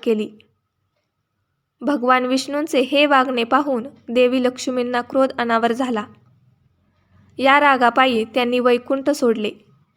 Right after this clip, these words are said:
आणि देवी कोल्हापूर येथे येऊन राहिली. देवी लक्ष्मी वैकुंठामध्ये कधीही परतली नसून आजही कोल्हापूरमधील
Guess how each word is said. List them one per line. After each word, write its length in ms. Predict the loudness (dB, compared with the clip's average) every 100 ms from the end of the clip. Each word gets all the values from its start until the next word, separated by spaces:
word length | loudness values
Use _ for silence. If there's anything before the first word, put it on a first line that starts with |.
| _ -4
आणि 260 | -2 0 2
देवी 360 | 2 2 0
कोल्हापूर 680 | -4 -4 0 2 0 0 0
येथे 280 | 0 2 2
येऊन 220 | 2 2
राहिली. 400 | 0 0 -2 -8 -14 _ _ _ _ _ _ _ _ _ -20 _ -20 -20 _
देवी 440 | -2 2 4 4 2
लक्ष्मी 440 | 2 0 0 0
वैकुंठामध्ये 960 | 2 2 0 -2 0 2 2 0 0 0
कधीही 340 | 0 0 0 0
परतली 460 | 2 2 2 0
नसून 380 | 0 0 -2 -4 -6 -18 -20 -20 -8 0
आजही 500 | 2 2 2 2 -2
कोल्हापूरमधील 1000 | -2 0 2 0 2 0 0 0 0